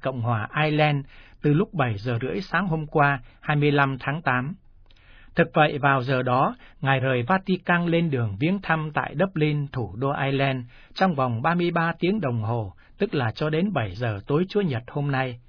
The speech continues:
hai mươi sáu tháng tám, theo giờ Ireland. Đây là chuyến viếng thăm thứ hai mươi bốn của Ngài tại nước ngoài và là lần đầu tiên từ ba mươi chín năm nay một vị giáo hoàng đến viếng thăm Ireland. Chủ đích nguyên thủy và chính yếu của chuyến viếng thăm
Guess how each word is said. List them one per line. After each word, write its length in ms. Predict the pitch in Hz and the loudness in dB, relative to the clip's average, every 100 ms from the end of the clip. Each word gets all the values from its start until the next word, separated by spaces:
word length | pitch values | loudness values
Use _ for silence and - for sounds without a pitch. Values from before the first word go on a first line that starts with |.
| - - | -20 -10
hai 220 | - 147 | 0 0
mươi 180 | 139 135 | 0 -2
sáu 260 | 123 127 175 | -2 -4 -2
tháng 160 | 156 170 | -6 -2
tám, 360 | 135 135 175 196 - | 0 0 -2 -8 -16
theo 220 | - 165 139 | -2 0 0
giờ 240 | 120 98 - 147 | -2 -4 -6 -4
Ireland. 380 | 135 135 127 117 - - - - - - - - | -2 -2 -2 -6 -12 -20 -20 -20 -20 -20 -20 0
Đây 120 | 190 | 2
là 140 | 185 131 | 4 2
chuyến 240 | 120 185 214 | 2 2 4
viếng 200 | 196 226 | 2 2
thăm 280 | 196 180 170 | 2 2 0
thứ 140 | 208 | 0
hai 140 | 175 175 | 2 2
mươi 140 | 170 | 2
bốn 300 | 156 165 247 | 4 2 2
của 140 | 135 | -2
Ngài 300 | 117 120 117 - | -2 0 -2 -4
tại 180 | 131 127 | -6 -2
nước 220 | 165 - | -2 -2
ngoài 360 | 135 123 110 98 - - | -2 -2 -2 -8 -18 -8
và 100 | - | -2
là 160 | 135 131 | 0 0
lần 260 | 127 127 120 | 0 -2 -2
đầu 240 | 120 107 - | -2 -4 2
tiên 220 | 180 175 | 2 2
từ 160 | 127 113 | -2 -2
ba 160 | 147 | 0
mươi 140 | 165 160 | 0 -2
chín 240 | - 175 196 | 0 0 0
năm 220 | 160 156 | 0 0
nay 240 | 151 143 147 - - | 0 0 -4 -16 -2
một 140 | 147 120 | 0 2
vị 160 | 151 | -2
giáo 220 | 143 170 202 | 0 0 0
hoàng 320 | 123 113 104 | 0 -2 -2
đến 200 | 131 185 | -2 0
viếng 240 | 160 160 214 | 0 0 0
thăm 220 | 151 143 147 | -2 -2 -2
Ireland. 320 | 139 131 127 117 - - - - - - - - | -2 -2 -2 -6 -10 -20 -20 -20 -20 -20 -20 -8
Chủ 180 | - 135 | 0 2
đích 200 | 165 240 | 2 2
nguyên 280 | 208 196 196 | 4 4 4
thủy 260 | 135 113 117 | 0 -4 -2
và 100 | 131 | -2
chính 200 | - 190 | 0 0
yếu 180 | 226 190 240 | 2 2 2
của 180 | 151 110 - | -2 -2 -2
chuyến 220 | 165 196 | 0 2
viếng 240 | 185 220 | 0 0
thăm 260 | 190 165 | 0 0